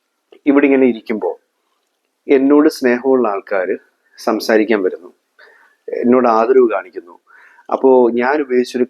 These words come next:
കപ്പ് അല്ലെങ്കിൽ പേന ഒരിടത്ത് വെച്ചിട്ടുണ്ട്. ഞാനിവിടെ ഇരിക്കെ എന്നെ നോക്കാതെ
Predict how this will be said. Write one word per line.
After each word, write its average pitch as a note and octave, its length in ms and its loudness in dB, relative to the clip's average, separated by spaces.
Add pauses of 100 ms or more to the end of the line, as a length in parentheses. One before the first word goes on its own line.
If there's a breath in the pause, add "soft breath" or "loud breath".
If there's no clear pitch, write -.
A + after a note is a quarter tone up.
കപ്പ് - 360 -2 (200)
അല്ലെങ്കിൽ A2+ 340 0
പേന G#2+ 260 2 (280)
ഒരിടത്ത് A2 320 -2
വെച്ചിട്ടുണ്ട്. E2 400 -10 (380)
ഞാനിവിടെ C#3+ 480 2
ഇരിക്കെ G2+ 320 -6 (560 soft breath)
എന്നെ A#2+ 280 2
നോക്കാതെ G#2 500 0